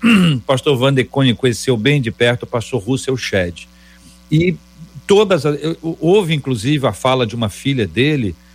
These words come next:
quando de, de sua morte, dizendo, "Eu, eu acho que papai nem pecava."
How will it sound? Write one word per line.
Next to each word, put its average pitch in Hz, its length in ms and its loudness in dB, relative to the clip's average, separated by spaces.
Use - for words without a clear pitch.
quando 120 420 2
de, 98 360 -2
de 107 120 -2
sua 120 260 2
morte, 131 400 2
dizendo, 131 420 -4
"Eu, 151 260 0
eu 156 200 2
acho 151 200 0
que 160 80 -6
papai 147 320 -2
nem 170 160 0
pecava." 139 720 0